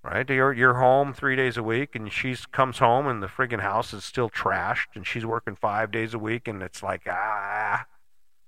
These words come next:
Well, that's a resolution for you. How do you get to that point? How do you get so motivated? That's what you wanna do. Hey, guys, here, gather in. I don't care who you are. Gather in here. This is important. You know how much better you're gonna get along in and out of the bedroom?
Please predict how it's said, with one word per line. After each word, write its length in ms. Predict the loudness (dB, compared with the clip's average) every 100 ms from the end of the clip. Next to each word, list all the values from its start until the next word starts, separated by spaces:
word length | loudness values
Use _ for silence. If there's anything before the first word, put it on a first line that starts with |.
| -20 -20 -20 -20 -20 -20 -8
Well, 160 | -2 4
that's 260 | 4 4
a 60 | 2
resolution 680 | 2 2 0 -8 -8 -12
for 240 | -14 -12 -8
you. 220 | -8 -8 -12 -20 -20 -20 -20 -20 -20 -20 -8
How 120 | 0 0
do 60 |
you 80 | 2
get 160 | -2 0
to 60 |
that 240 | 2 2 2
point? 280 | 0 2
How 140 | 4 2
do 80 | 2
you 60 |
get 140 | -4 0
so 160 | 2
motivated? 560 | 4 2 2 2 0 0
That's 220 | -2 -2
what 140 | -6
you 80 | -2
wanna 240 | -2 0 -2
do. 240 | -4 -6 -10 -20 -20 -20 -20 -20 -16 -8
Hey, 100 | 0
guys, 280 | 2 2
here, 140 | 0 2
gather 400 | 6 6 6 4
in. 100 | 6
I 80 | 6
don't 180 | 4
care 260 | 2 4 4
who 260 | 2 -2 -2
you 200 | -2 -4
are. 200 | -10 -6 0
Gather 240 | 2 2
in 120 | 2
here. 180 | 0 -4
This 180 | -4 -2
is 120 | -2
important. 560 | -2 -2 -2 -2 -6 -20 -20 -20 -20 -20 -20 -20 -20 -20 -20 -6
You 80 | 0
know 80 | 2
how 160 | 4
much 260 | 4 2 0 2
better 340 | 4 6 4
you're 160 | 4 0
gonna 160 | 0
get 160 | -2 -2
along 600 | 0 2 4 4 2 -2
in 220 | 0 2
and 120 | 2 2
out 220 | 2 2
of 160 | 0
the 60 | -6
bedroom? 480 | -4 -4 -4 -8